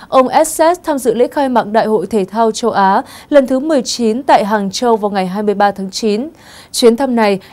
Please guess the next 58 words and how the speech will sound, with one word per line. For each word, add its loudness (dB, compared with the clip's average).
đánh 4
dấu 6
một -2
thành 0
công 4
ngoại 2
giao 2
mới 2
của 0
Assad, 0
bị 2
cộng 2
đồng 4
quốc 0
tế 4
cấm 0
vì 0
đàn 2
áp 0
đẫm 4
máu 4
cuộc -4
nổi 0
dậy 0
tháng -4
ba 8
năm 2
hai -2
nghìn 0
không -2
trăm -2
mười 4
một 2
và 8
những -4
tội 2
ác 2
mà 2
ông -2
ta 2
gây 2
ra 0
trong -6
cuộc -2
nội 0
chiến. 0
Nhà 6
độc 6
tài 4
tìm 0
cách 0
củng 0
cố 4
tính -2
hợp 0
pháp 2
của 0
mình 0